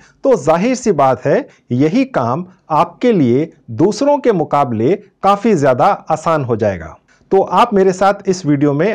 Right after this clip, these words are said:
अंत तक बने रहिए। हेलो फ्रेंड्स, कैसे हैं आप? जैसा कि आप जानते ही हैं, मेरा नाम है संजीव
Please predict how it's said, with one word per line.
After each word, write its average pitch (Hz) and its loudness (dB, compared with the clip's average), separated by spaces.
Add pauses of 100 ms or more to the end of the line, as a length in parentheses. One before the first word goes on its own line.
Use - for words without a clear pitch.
(120)
अंत 214 -4 (100)
तक 156 -2 (140)
बने 123 -2
रहिए। 92 -8 (920)
हेलो 233 4
फ्रेंड्स, 180 -4 (100)
कैसे 175 -2
हैं 220 2
आप? 247 -4
जैसा 151 -4
कि 190 -2
आप 196 2
जानते 156 0
ही 208 0
हैं, 165 -4 (240)
मेरा 185 0
नाम 202 -2
है 202 -2
संजीव 180 -2